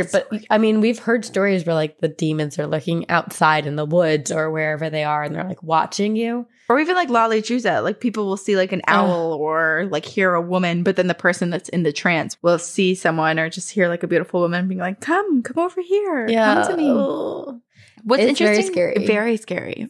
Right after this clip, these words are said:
Speaker 1: What I'm trying to figure out is why the dog will only bark when her husband's not, like, in a trance, like, uh,
Speaker 2: Mm.
Speaker 1: essentially on the off nights, whenever he's fine, the dog barks outside.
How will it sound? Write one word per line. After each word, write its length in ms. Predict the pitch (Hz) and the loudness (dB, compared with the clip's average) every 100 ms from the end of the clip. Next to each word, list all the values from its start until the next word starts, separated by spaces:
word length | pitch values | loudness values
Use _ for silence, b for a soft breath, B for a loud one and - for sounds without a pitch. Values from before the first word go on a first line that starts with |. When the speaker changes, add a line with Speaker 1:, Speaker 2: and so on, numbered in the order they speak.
| _ | _
Speaker 1:
What 200 | 208 220 | -4 0
I'm 120 | 240 254 | 2 2
trying 260 | 233 233 | 0 0
to 80 | 294 | 0
figure 360 | - 277 240 180 | -2 0 0 0
out 360 | 165 170 - - | -2 -4 -8 -2
is 320 | 190 180 180 | 0 0 -2
why 480 | 196 190 185 190 226 | -2 0 2 2 0
the 140 | 254 | 0
dog 420 | 240 214 202 196 196 | 0 2 2 0 -2
will 180 | 180 - | -4 -2
only 260 | 180 180 | -2 -4
bark 320 | 175 175 170 - - | -2 -2 -2 -6 -4
when 140 | 185 | -2
her 120 | 190 170 | 0 -2
husband's 460 | 170 - 170 175 | -4 -6 -6 -6
not, 480 | 165 160 160 190 - - | -4 -4 -4 -6 -8 -8
like, 200 | 220 214 | -8 -4
in 120 | 220 | -2
a 60 | 226 | -2
trance, 640 | 220 247 226 240 262 - | 0 0 0 -2 -6 -4
like, 240 | 214 - - - - | -4 -2 -2 -2 2
uh, 0 | 208 | 0
Speaker 2:
Mm. 100 | - | 2
Speaker 1:
essentially 420 | 208 240 170 214 | 2 2 2 2
on 140 | 196 196 | 2 2
the 100 | - | 0
off 300 | 180 180 - | -2 -2 -2
nights, 400 | 175 98 214 - | -4 -2 -4 -4
whenever 400 | 196 175 196 175 | 0 2 2 0
he's 320 | 185 190 - | -4 -6 -8
fine, 640 | - 220 220 90 110 202 214 _ _ _ - | -4 -2 0 0 -2 -4 -6 _ _ _ -6
the 160 | 202 185 | 0 2
dog 400 | 196 175 175 - | 2 2 -2 0
barks 440 | 165 156 - - | 0 0 -6 -6
outside. 640 | 180 175 - 165 80 - | -4 -4 0 2 2 0